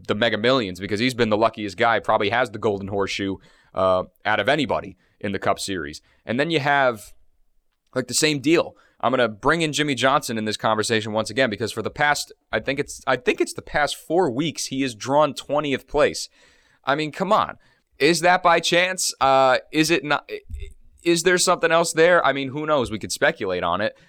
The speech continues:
but it's just crap because guys like Jimmie Johnson, like Matt DiBenedetto, who I, who's starting nineteenth, William Byron, they're all starting, uh, from the, I think from fifteenth on back. They, these are the guys that need the points the most.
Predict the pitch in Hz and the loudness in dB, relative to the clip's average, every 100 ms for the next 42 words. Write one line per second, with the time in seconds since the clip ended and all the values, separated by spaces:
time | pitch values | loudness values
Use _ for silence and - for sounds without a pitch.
0 | _ _ - 120 - 131 135 156 151 - | _ _ 2 2 2 -2 -2 -2 -4 0
1 | 156 160 - - _ _ 117 131 123 165 | 0 2 0 -8 _ _ -4 -4 0 2
2 | 170 156 143 143 135 117 127 135 - 123 | 2 0 -2 -2 -4 0 2 2 0 -4
3 | 123 - _ 113 120 120 135 135 117 120 | -4 -8 _ 0 0 2 0 0 0 0
4 | 110 127 127 120 113 107 113 107 - 117 | 4 4 4 2 2 2 0 -2 2 2
5 | 107 107 110 - 123 120 113 123 110 110 | 2 -2 -2 -2 -6 -4 -4 -4 0 0
6 | 120 110 120 123 - 123 117 113 - _ | 0 2 2 2 2 2 2 -2 -8 _
7 | _ - 104 104 98 98 92 _ _ 104 | _ 0 4 4 2 -10 -14 _ _ -20
8 | _ 110 110 120 95 - 131 120 135 113 | _ -6 -4 -6 -8 -4 -6 -4 -6 -2
9 | 110 101 95 123 101 - _ _ _ - | 0 0 2 2 0 -4 _ _ _ -20
10 | - 131 143 147 185 151 147 143 123 123 | 0 2 2 0 -2 0 4 2 2 -2
11 | 131 123 - 131 117 - 98 107 71 - | -4 -4 -6 -4 -4 -4 -2 -2 -2 -6
12 | - | -16